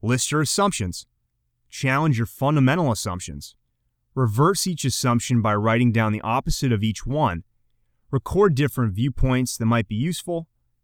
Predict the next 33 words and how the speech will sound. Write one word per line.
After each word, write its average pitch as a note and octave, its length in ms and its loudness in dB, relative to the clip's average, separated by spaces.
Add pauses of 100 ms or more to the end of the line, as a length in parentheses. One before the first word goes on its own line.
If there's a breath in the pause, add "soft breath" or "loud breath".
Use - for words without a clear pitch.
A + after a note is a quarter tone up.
(140)
Evaluate C#3+ 640 2
how B2+ 180 0
to D#3 100 0
accomplish B2+ 540 0
each C#3+ 240 -6
reversal, C3+ 600 -4 (560)
and B2+ 340 0 (140)
list B2 240 0
as A#2 120 0
many A#2+ 280 4
ideas G#2 340 0
as G#2+ 140 -4
you A#2+ 40 2
can. E3+ 360 -6 (1500)
Deconstruct C#3+ 720 0
your C3 120 0
problem. G2+ 500 -4 (800)
To A#2+ 80 -2
stimulate G#3 420 -2
new F#3+ 140 2
ideas, G2+ 580 -2 (220)
you B2 160 -2
should E3+ 160 -8
determine A2 500 -2
and G2+ 200 -4
list C#3+ 260 -2
the A#2+ 80 -4
different C#3 400 -2
attributes A2+ 520 -2
of G2 120 -6
a F#2+ 40 -6
given G#2 300 -2
task. - 520 -4